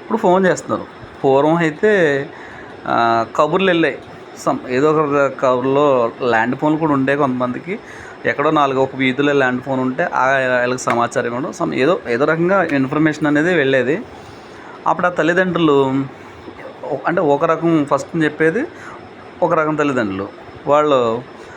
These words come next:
ఆ అమ్మాయి ఇదివరకు అంటే వచ్చి కలిసి తన్ని మాట్లాడి వెళ్ళేవారు.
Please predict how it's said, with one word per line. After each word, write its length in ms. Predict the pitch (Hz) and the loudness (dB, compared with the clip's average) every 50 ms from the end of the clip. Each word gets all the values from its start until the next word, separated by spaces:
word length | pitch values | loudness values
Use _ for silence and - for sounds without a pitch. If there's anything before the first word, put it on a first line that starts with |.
| - - - 131 | -18 -4 0 2
ఆ 60 | 123 | 2
అమ్మాయి 880 | 123 127 131 139 139 139 139 135 131 127 123 120 117 117 113 110 107 107 - - - - - - - - - - - - - - - | 4 4 2 2 2 0 0 0 0 0 0 -2 -2 -2 -4 -4 -6 -8 -12 -18 -18 -18 -18 -18 -18 -18 -20 -18 -16 -16 -16 -6 -4
ఇదివరకు 400 | 151 135 135 131 139 151 151 - | -2 2 4 4 4 2 2 0
అంటే 340 | 151 135 135 - 214 269 330 - - - - - - - - - - - | -2 -4 -2 0 -2 -2 -2 -4 -8 -18 -20 -20 -20 -20 -18 -8 -2 0
వచ్చి 800 | 131 135 139 139 - - - 220 208 202 180 165 151 143 139 - | 2 2 2 0 -4 -6 -4 -2 0 2 2 2 2 2 0 0
కలిసి 760 | 139 123 131 143 139 - - 202 196 175 160 147 143 143 139 139 139 - | 0 0 2 0 0 -2 0 0 2 2 2 2 2 2 0 -2 -2 -2
తన్ని 880 | 143 143 139 139 135 131 127 127 123 120 117 113 113 113 110 110 107 104 - - - - - - - - - | 0 0 2 2 2 2 2 0 0 0 -2 -2 -2 -2 -4 -4 -6 -8 -12 -16 -18 -20 -20 -20 -10 -2 0
మాట్లాడి 360 | 143 139 135 135 143 151 151 | 2 2 2 2 0 0 0
వెళ్ళేవారు. 440 | 135 123 120 120 113 107 120 160 | 0 0 0 0 0 0 0 -4